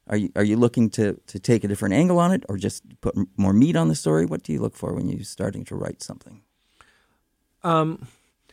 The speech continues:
Speaker 2: so a lot of what I cover, because I cover a great deal of politics, and I, I mean, I, w-, you know, we have our exclusive reporting as well, but sometimes you gotta keep in mind that, you know,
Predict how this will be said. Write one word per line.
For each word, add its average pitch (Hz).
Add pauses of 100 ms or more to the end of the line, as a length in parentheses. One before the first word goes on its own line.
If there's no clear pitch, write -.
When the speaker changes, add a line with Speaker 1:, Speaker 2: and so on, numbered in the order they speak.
(180)
Speaker 2:
so 160
a 180
lot 170
of 175
what 123
I 110
cover, 98
because 87
I 87
cover 78
a -
great 90
deal 85
of 78
politics, -
and 85
I, 78 (120)
I 117
mean, 92
I, -
w-, 110
you 107
know, 90
we 85
have 80
our 76 (160)
exclusive 87
reporting 78
as -
well, 85
but 65
sometimes 160
you 127
gotta 120
keep 107
in 92
mind 85
that, 80 (160)
you 98
know, 80